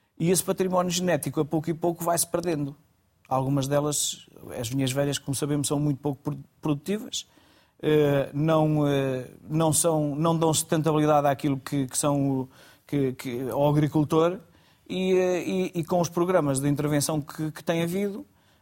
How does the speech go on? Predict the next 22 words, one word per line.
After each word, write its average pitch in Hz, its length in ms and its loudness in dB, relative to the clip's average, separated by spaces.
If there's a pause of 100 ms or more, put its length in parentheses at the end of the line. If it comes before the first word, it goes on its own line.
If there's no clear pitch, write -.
as 185 100 -4
pessoas, 202 600 0
eh, 170 540 -4
vão 185 320 4
reestruturando 185 600 0
as 190 80 -2
vinhas 208 520 -6
e 165 160 -2
vão-se 160 260 0
perdendo 170 320 -2
parte 165 280 0
desse 175 460 -2
património 165 520 -2
genético. 170 500 -6 (1200)
E 143 80 -4
claro 135 300 0
que 147 100 -6
as 139 60 -2
pessoas 147 260 -2
apostam 151 420 0
nas 120 180 -2
castas 165 640 -2